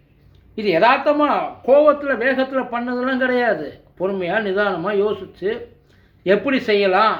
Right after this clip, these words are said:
அப்படின்னு சொல்லி அருவாளையெல்லாம் வீசி பழகிருப்பாப்புல போல. அந்த பையனோட ஃபோட்டோலாம் பார்த்துருக்கோம் இல்லையா? Instagram ஃபோட்டோலாம் எவ்வளோ பேர் பார்த்தியா?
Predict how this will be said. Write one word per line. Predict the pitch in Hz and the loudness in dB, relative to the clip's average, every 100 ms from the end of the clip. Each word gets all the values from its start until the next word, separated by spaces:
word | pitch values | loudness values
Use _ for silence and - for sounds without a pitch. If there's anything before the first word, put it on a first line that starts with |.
| 147 | -8
அப்படின்னு | 165 226 | -8 -8
சொல்லி | 160 196 185 233 311 - - _ _ _ - | -4 -2 -2 -2 -4 -8 -20 _ _ _ -2
அருவாளையெல்லாம் | 156 240 254 240 262 | 0 2 2 2 0
வீசி | 247 285 269 | 0 -2 -2
பழகிருப்பாப்புல | 226 247 262 240 214 180 165 | -2 -2 -2 -4 -4 -4 -8
போல. | 139 123 - _ _ _ _ - _ _ - - | -10 -16 -18 _ _ _ _ -20 _ _ -20 -4
அந்த | 170 | 0
பையனோட | 196 262 262 | 2 2 2
ஃபோட்டோலாம் | - 254 247 247 226 | 0 -2 0 -2 -2
பார்த்துருக்கோம் | 226 233 202 | -4 -4 -6
இல்லையா? | 170 143 170 156 - - - _ _ _ - - _ _ _ _ - | -4 -2 0 0 -2 -18 -20 _ _ _ -20 -20 _ _ _ _ -8
Instagram | 190 233 226 214 | -2 0 2 0
ஃபோட்டோலாம் | 196 208 202 220 | 0 -2 0 0
எவ்வளோ | 208 220 | 0 0
பேர் | 202 165 | -2 -2
பார்த்தியா? | 160 143 131 | -6 -6 -12